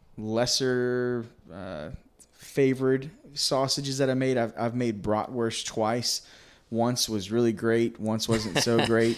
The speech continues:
Speaker 2: It's hit or miss.
Speaker 1: It, it, yeah, and it's where, uh, milk is a big ingredient, and then it's a lot of ground garlic and ground onions.
Speaker 2: Mm-hmm.
Speaker 1: Probably maybe, like, a quarter of the weight of the whole thing is ground onions.
Speaker 2: Wow.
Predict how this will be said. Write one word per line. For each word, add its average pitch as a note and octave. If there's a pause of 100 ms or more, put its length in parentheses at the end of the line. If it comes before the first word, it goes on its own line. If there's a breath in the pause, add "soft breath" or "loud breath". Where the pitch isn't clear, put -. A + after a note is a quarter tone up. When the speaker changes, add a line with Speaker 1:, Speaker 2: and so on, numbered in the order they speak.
(100)
Speaker 2:
It's G#2
hit D3+
or A#2+
miss. G2
Speaker 1:
It, C#3+
it, B2+
yeah, C3+
and E3
it's E3+
where, F3
uh, -
milk D3
is D3
a D3
big D#3
ingredient, D#3+
and C3+
then C3
it's A#2+
a A2+
lot C3
of A#2
ground A#2+
garlic A#2+
and A2+
ground A2+
onions. G2
Speaker 2:
Mm-hmm. F#2+
Speaker 1:
Probably C#3
maybe, A#2+
like, G2+
a A#2+
quarter B2+
of G#2+
the A2
weight A2
of G2+
the F#2
whole A2
thing G#2+
is F#2+
ground G2
onions. E2+
Speaker 2:
Wow. E2